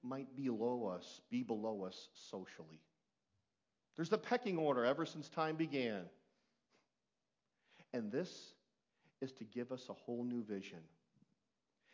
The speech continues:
And this whole new vision is that it doesn't matter if this person is a cardiologist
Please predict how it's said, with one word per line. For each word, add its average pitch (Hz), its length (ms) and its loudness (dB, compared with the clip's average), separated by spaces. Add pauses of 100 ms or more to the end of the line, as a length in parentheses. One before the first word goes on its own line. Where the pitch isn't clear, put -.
(140)
And 117 120 0
this 165 160 0
whole 170 260 2
new 165 140 0
vision 135 480 -2 (340)
is 123 140 -4
that 127 220 -2
it 135 160 -6
doesn't 175 320 -4
matter 135 380 -2
if 104 100 -6
this 123 140 -8
person 131 520 -8
is 123 160 -4
a 107 80 -4 (160)
cardiologist 135 920 -2